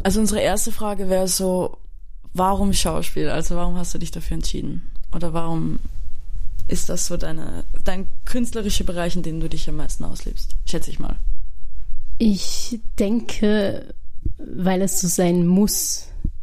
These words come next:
Speaker 2: Ich glaube, man hat gar nicht wirklich so die Wahl, weil es mir einfach Spaß macht, in diverse Rollen zu schlüpfen und mich dann im Endeffekt selbst darin zu finden.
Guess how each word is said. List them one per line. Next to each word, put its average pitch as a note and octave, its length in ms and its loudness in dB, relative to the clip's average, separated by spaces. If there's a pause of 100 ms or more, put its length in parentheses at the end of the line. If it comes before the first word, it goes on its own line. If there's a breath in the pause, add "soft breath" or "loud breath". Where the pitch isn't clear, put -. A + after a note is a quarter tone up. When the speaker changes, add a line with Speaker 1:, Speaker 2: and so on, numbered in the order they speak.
(240)
Speaker 2:
Ich E3 160 0
glaube, F#3 200 4
man F3 220 0
hat F#3+ 300 -4
gar F3+ 180 0
nicht F#3+ 260 -4
wirklich G3 400 0
so F#3+ 140 -2
die F#3 160 2
Wahl, F3+ 440 -2 (340)
weil G#3 160 0
es G#3 140 -2
mir G3+ 360 0 (300)
einfach G3+ 580 0 (160)
Spaß G3+ 460 0
macht, F3+ 280 -2
in F3+ 360 4
diverse F3 400 0
Rollen F3+ 340 0
zu - 160 -4
schlüpfen F#3+ 480 4
und F3+ 140 4
mich F#3+ 180 4
dann F3 120 2
im F3+ 100 4
Endeffekt F3+ 480 2
selbst F#3+ 360 0
darin F3+ 380 2
zu - 140 2
finden. G3 360 0